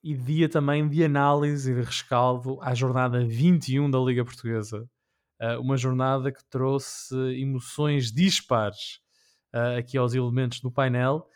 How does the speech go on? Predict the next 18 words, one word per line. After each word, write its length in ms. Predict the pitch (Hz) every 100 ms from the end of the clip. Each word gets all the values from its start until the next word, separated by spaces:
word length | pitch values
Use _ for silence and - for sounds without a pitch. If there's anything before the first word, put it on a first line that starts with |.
| _ _ _ _ -
e 80 |
vamos 200 | 139 156
começar 380 | 139 147 127 143
com 100 | 135
aquele 720 | 139 - 139 143 151 160 170 196 _
que, 80 | 135
eh, 460 | 131 139 135 113 107
viveu 360 | 120 110 113
emoções 460 | 127 123 120 139 131
mais 240 | 135 131 -
fortes 640 | - - 127 135 131 -
nesta 240 | 113 110
jornada, 460 | 110 107 101 101 104
que 60 | -
foi 80 | 113
o 40 |
João 140 | 117 113
Pedro. 340 | 120 110 107